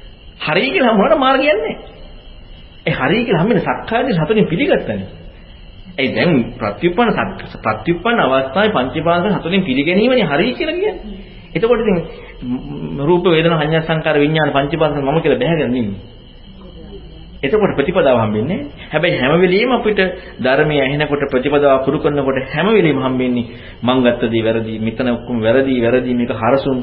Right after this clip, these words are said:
දැන් වැරදි කියලා හම්බෙච්ච දෙයක් අයි පැත්තකට යන්නේ නැහැ නේ. ඇයි ඒක වැරදිනේ? අපි කවදාවත් කෙසෙල් ගහින් අරටොක් යන්නේ නැහැ.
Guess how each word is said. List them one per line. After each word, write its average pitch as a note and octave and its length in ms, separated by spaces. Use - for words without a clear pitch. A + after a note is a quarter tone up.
දැන් C#3+ 280
වැරදි D3+ 460
කියලා F3+ 260
හම්බෙච්ච D#3+ 340
දෙයක් F3+ 240
අයි F3+ 200
පැත්තකට F3+ 380
යන්නේ G3+ 240
නැහැ G3 180
නේ. G#3 140
ඇයි D#3 180
ඒක F3 220
වැරදිනේ? C4+ 580
අපි E3+ 180
කවදාවත් F#3 380
කෙසෙල් F#3+ 220
ගහින් G3+ 180
අරටොක් F#3 340
යන්නේ G#3 280
නැහැ. G3 300